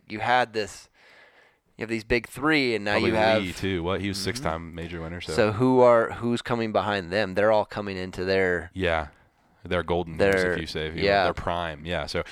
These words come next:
Speaker 2: all right, ending this one. What, what is one prediction for this year on the P G A Tour? It can be a person, it can be a tournament, it can be whatever you want. One prediction.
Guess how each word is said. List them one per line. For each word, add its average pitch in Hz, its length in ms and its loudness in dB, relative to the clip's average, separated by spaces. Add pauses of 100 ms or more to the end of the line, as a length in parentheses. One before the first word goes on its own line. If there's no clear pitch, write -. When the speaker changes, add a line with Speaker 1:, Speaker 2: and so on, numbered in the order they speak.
(200)
Speaker 2:
all 127 80 8
right, 117 200 4 (320)
ending 139 260 4
this 131 180 4
one. 127 320 6 (240)
What, 123 280 6
what 120 180 8
is 101 140 2
one 117 320 6
prediction 101 800 2
for 101 200 2
this 98 240 2
year 98 240 6
on 90 140 2
the 90 60 0
P 98 140 0
G 90 120 2
A 85 60 2
Tour? 80 240 0
It 80 80 -2
can 92 100 -4
be 90 80 0
a 87 80 2
person, 104 380 0
it 92 60 -4
can 92 100 -6
be 87 80 -4
a 85 40 -4
tournament, 95 380 -4
it 82 80 -12
can 87 80 -16
be 85 100 -14
whatever 82 220 -2
you 80 100 -2
want. 73 280 -10
One 90 200 0
prediction. 80 380 -6